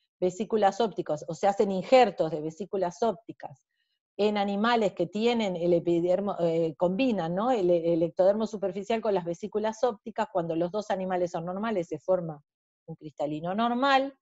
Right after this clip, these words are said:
Cuando el animalito del ectodermo normal, aunque le pongamos vesículas ópticas pac seis, igual forma un cristalino, o sea que es el ectodermo el que tiene que tener pac seis para formar el cristalino,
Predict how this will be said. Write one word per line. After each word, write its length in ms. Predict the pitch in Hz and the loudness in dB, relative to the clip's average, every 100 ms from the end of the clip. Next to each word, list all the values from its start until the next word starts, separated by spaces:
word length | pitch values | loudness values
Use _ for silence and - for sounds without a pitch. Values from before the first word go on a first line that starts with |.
| _ _ _ _ - | _ _ _ _ 6
Cuando 360 | 294 311 294 | 6 8 6
el 100 | 269 | 6
animalito 680 | 247 226 226 233 240 294 - | 6 4 2 0 6 6 6
del 240 | 202 208 220 | 2 4 6
ectodermo 800 | 196 - 185 233 359 294 190 175 | 4 6 8 10 8 6 2 0
normal, 560 | 170 165 175 180 175 170 | 0 0 0 0 0 0
aunque 240 | 175 175 | -4 2
le 100 | 180 | 2
pongamos 480 | 180 180 185 220 240 | 2 0 2 0 0
vesículas 560 | 196 180 208 208 175 190 | -2 -4 -4 -2 -2 -4
ópticas 380 | 196 196 165 160 | -8 -6 -8 -4
pac 160 | 175 175 | -6 -4
seis, 300 | - 226 190 - | -2 0 -2 -6
igual 420 | 180 180 262 254 | -4 4 6 6
forma 300 | - 175 170 | 2 -2 -2
un 60 | 151 | -10
cristalino, 760 | 151 143 156 208 254 196 196 | -16 -10 -6 -4 -4 -4 -6
o 80 | 185 | -6
sea 200 | - 180 | -6 -6
que 100 | - | -6
es 120 | 190 185 | -6 -4
el 100 | 165 | -4
ectodermo 580 | 139 151 180 285 202 | -4 -2 2 2 2
el 80 | 156 | -6
que 140 | - 143 | -8 -4
tiene 240 | 165 156 | -4 -4
que 100 | - | -8
tener 340 | 156 160 156 151 | -8 -8 -8 -8
pac 180 | 139 - | -12 -6
seis 280 | 196 175 - _ _ | -4 -4 -10 _ _
para 220 | - 196 190 | 2 4 4
formar 340 | 151 151 165 | 0 -4 -4
el 100 | 147 | -6
cristalino, 720 | - 139 196 208 220 233 254 | -10 -6 -2 0 0 -2 -4